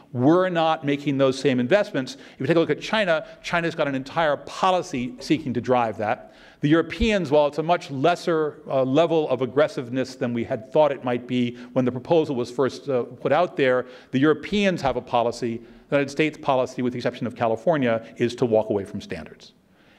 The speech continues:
It makes a difference how you approach these kinds of questions. If the market is in fact gonna look like this, the United States is not gonna be competing in that market. It's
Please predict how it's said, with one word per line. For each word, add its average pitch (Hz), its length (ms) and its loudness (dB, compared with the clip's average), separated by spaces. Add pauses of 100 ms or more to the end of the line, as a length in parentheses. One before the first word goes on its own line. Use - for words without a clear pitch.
(220)
It 170 220 -2
makes 196 420 -2
a 160 80 4
difference 131 600 -2
how 151 320 -2
you 151 220 -2
approach 156 440 0
these 131 180 -4
kinds 117 300 -2
of 117 80 -10
questions. 143 480 0 (320)
If 214 240 2
the 254 100 4
market 190 380 2
is 156 100 -4
in 170 100 -2
fact - 260 0
gonna 156 120 -2
look 202 220 2
like 147 240 0
this, 143 300 -2
the - 300 -8
United 160 180 2
States 160 320 0
is 117 180 -6
not 139 340 0
gonna 139 140 0
be 127 100 -2
competing 117 360 -6
in 107 80 -6
that 95 140 -12
market. - 280 -14 (320)
It's - 180 0